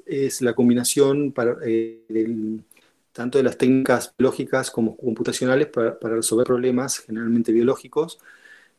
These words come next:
Y entonces para tener esos conocimientos de bioinformática se necesitan saber tanto,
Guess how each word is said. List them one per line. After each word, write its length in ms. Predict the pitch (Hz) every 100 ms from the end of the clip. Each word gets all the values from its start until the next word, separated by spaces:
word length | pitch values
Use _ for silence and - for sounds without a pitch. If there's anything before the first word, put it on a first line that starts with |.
| _
Y 360 | - 123 127 127
entonces 360 | 127 156 165 175
para 520 | - 123 123 123 123
tener 320 | 123 135 151
esos 720 | 151 - 143 131 120 - - -
conocimientos 760 | 123 120 - 147 165 117 123 110
de 120 | 117
bioinformática 640 | 120 123 127 135 139 -
se 140 | 135 127
necesitan 440 | 120 120 127 120
saber 300 | 113 117 120
tanto, 440 | 113 123 113 113